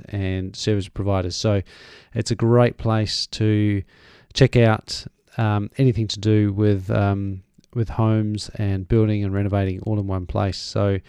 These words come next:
definitely come along and say good day to us at, uh, at the Auckland Home Show. Got out on the last weekend and, uh, just had a look around, and I,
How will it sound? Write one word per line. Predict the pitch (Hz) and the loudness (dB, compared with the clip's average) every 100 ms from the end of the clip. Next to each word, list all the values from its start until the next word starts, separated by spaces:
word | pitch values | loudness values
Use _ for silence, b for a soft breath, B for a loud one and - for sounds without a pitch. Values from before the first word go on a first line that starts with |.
| b b | b b
definitely | - 120 113 | 0 0 0
come | - 113 | 0 0
along | 107 104 104 - | 0 0 -2 -4
and | 107 101 95 | -4 -4 -4
say | - 110 | -2 0
good | 104 | 2
day | 101 101 | 2 2
to | - 98 | 0 0
us | 95 - - - - | 0 -2 -8 -12 -8
at, | 104 - - 107 | -8 -8 -10 -6
uh, | 98 95 120 _ - | -4 -4 -8 _ -14
at | 117 | -8
the | 104 - | -6 -4
Auckland | 110 - 95 | -6 -6 -6
Home | 98 107 | -2 -2
Show. | 101 104 90 - b b b b b b b b b b _ _ _ _ | 0 0 0 -6 b b b b b b b b b b _ _ _ _
Got | - 185 | 4 8
out | 180 180 | 10 8
on | 160 | 6
the | 147 147 139 135 135 - - _ | 6 6 6 6 4 0 -16 _
last | 139 135 - | 0 2 2
weekend | 131 117 - 131 131 101 92 104 | 0 0 0 0 0 -2 -6 -10
and, | 113 113 110 110 110 107 101 - | -4 -2 0 0 0 -2 -4 -6
uh, | 117 110 | -4 -4
just | 107 - | -4 -6
had | 120 | -4
a | 113 | -4
look | - | -2
around, | 117 117 104 | 0 2 0
and | 110 | -2
I, | 113 | -2